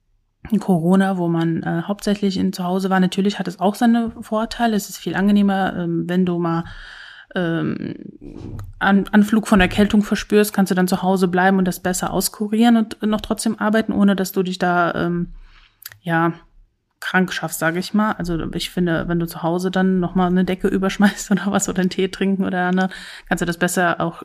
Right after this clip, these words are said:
äh, wird's erst gar nicht erst ausbrechen. Und, ähm, natürlich jetzt mit Kleinkind oder jetzt bei uns Schulkind ist es super angenehm, weil es ist halt, ähm,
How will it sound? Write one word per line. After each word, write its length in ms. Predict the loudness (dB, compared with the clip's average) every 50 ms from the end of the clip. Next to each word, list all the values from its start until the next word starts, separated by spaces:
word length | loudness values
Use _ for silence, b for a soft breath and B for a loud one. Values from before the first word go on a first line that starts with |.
| -10 -6
äh, 220 | -4 -2 -2 -4 -4 B B B B B B B B B B B B B _ _
wird's 300 | -2 2 2 2 2 2
erst 220 | -2 -4 -4 0 2
gar 120 | 2 2
nicht 160 | 4 2 0
erst 220 | -2 -6 -6 -2 0
ausbrechen. 540 | 0 0 0 0 -2 0 2 2 0 0 B B B B B B B B B B B
Und, 480 | 2 4 4 6 6 6 4 2 2 0 -2
ähm, 360 | -2 0 0 2 2 2 2
natürlich 480 | 0 0 0 2 4 4 4 4 4
jetzt 220 | 0 -4 -4 -4 -4
mit 320 | -4 -4 -6 -14 -18 _
Kleinkind 840 | -8 -4 -2 0 2 4 4 2 2 2 0 0 0 0 -2 -4 -6
oder 280 | -6 -4 -2 -2 -2 -2
jetzt 280 | -2 -4 -6 -8 -6
bei 100 | -4 -2
uns 260 | -2 -2 -4 -6 -10 _
Schulkind 760 | -8 -8 -4 0 0 0 0 0 -2 0 2 2 2 2 0
ist 180 | -4 -8 -8 -8
es 220 | -10 -10 -10 -4
super 360 | -2 -2 -2 -2 -4 -4 -4
angenehm, 580 | -2 -2 -2 -4 -4 -6 -4 -4 -4 -4 -2 -2
weil 180 | -2 0 0 0
es 140 | -2 -4 -6
ist 180 | -8 -8 -6
halt, 320 | -4 -4 -4 -4 -4 -6 -6
ähm, 360 | -4 -2 -2 -2 -4 -6 -8